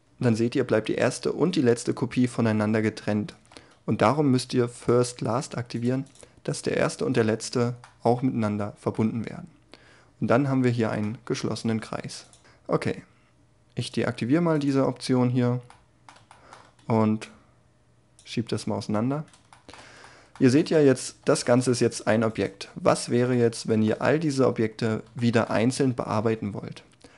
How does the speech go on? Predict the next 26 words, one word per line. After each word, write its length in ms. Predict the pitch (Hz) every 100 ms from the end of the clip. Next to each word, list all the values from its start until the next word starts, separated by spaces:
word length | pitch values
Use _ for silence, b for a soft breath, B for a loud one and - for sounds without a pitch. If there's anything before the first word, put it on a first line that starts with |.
| B
Das 140 | 120
ist 120 | 120 -
auch 260 | 120 143
möglich 520 | 139 143 151 165 -
und 140 | 113 -
auch 140 | 104
gar 160 | - 104
nicht 140 | 110
so 80 | -
kompliziert. 640 | - 107 117 110 156 180 - _ B B B B -
Und 120 | 185
zwar 140 | 139
drückt 220 | 117 117
ihr 100 | 123
einfach 220 | 107 110 -
auf 260 | 104 -
Apply. 460 | - - 107 156 226 - B B B B B B -
Dann 200 | 113 107
könnt 280 | 120 123
ihr 140 | 123 113
im 280 | 113 104 127 _ - - - _ _ _ _ _
Edit-Mode 500 | 127 160 147 135 127
schon 140 | - 113
mal 220 | 107 - - _ _ _ _ _ _ _ _
jeden 300 | 123 123 143
einzelnen 640 | 135 113 120 123 113 110